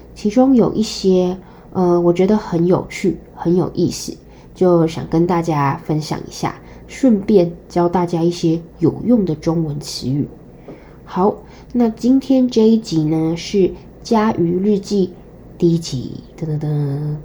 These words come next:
我想跟大家分享我在国中二年级，也就是大概，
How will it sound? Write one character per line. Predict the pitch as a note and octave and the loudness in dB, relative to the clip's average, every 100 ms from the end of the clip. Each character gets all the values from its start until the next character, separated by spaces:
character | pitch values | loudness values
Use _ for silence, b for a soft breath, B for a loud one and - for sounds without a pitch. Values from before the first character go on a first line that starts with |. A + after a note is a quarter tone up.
| - - - B B F#3+ | -14 -20 -20 B B -2
我 | |
想 | G3 F3 | 2 2
跟 | F3+ G3+ | 2 2
大 | A3 | 2
家 | G3+ F#3 F#3 | 2 2 2
分 | F#3+ G3+ | 0 0
享 | G#3 E3 E3 - B B | 0 -2 -4 -10 B B
我 | E3 | -4
在 | D3+ G3+ G3 F#3 | 0 2 4 2
国 | F3+ D#3+ E3 | 0 0 0
中 | E3 G#3 G#3+ A3 - | 2 0 0 -2 -2
二 | B3+ G#3 | 2 2
年 | E3+ D#3+ D#3+ | 2 0 -2
级， | E3+ E3+ E3+ F#3+ - - - - - | -4 -4 -2 -4 -8 -20 -20 -16 -2
也 | F3 | 2
就 | A#3 | 4
是 | B3 C4+ | 2 2
大 | C4+ C4 | 0 0
概， | C4+ C4+ B3+ | 0 2 4